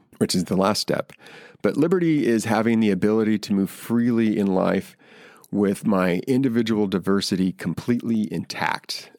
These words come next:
unmuted, and on full, glorious display. My race, gender, gender identification, sexual i-, orientation, political affiliation, and more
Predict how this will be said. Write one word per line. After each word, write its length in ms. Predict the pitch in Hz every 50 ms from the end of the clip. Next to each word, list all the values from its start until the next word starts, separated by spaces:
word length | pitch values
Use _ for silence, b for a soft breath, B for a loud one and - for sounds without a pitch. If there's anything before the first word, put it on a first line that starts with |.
| _
unmuted, 720 | - 120 127 131 120 117 117 117 117 120 117 113 113 104 - - _ -
and 240 | 92 92 92 - - -
on 180 | - - -
full, 640 | - - - 165 180 180 175 175 170 170 165 165 - _ _ _ _ _
glorious 680 | - 113 113 110 104 104 104 107 107 101 - - - - - _ - -
display. 580 | 90 95 92 - - - - - - - - _ _ _ _ _ _ _ _ _ _
My 100 | - 90
race, 540 | 80 85 107 127 131 127 123 - - - -
gender, 640 | - - 117 110 113 110 117 113 113 113 113 110 110 b b b b b b b b
gender 260 | - 98 95 92 92
identification, 960 | 90 85 80 82 80 80 80 - - - 127 139 135 - 131 120 117 113 113 107
sexual 360 | - - - - - - -
i-, 140 | - - - - _ _ _ _
orientation, 840 | - 82 71 71 76 82 - 127 135 135 123 - 131 117 113 113 110
political 380 | - - 90 87 87 85 - -
affiliation, 840 | - - - - - 92 98 131 143 135 - - 131 120 120 117 -
and 160 | - 92 104
more 420 | 107 117 117 117 113 113 110 104